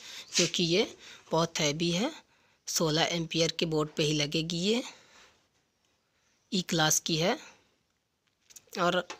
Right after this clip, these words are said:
इसका फैन देख लेते हैं, जो कि तीन इंची में है,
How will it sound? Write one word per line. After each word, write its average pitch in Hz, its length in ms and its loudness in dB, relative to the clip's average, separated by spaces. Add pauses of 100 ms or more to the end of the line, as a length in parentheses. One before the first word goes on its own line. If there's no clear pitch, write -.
(100)
इसका - 340 -2 (600)
फैन 165 260 -4
देख 160 220 -2
लेते 156 300 -4
हैं, 180 160 -4
जो 160 120 -6
कि 156 120 -8
तीन 151 220 -2
इंची 151 300 -2
में 151 140 -2
है, 208 200 -6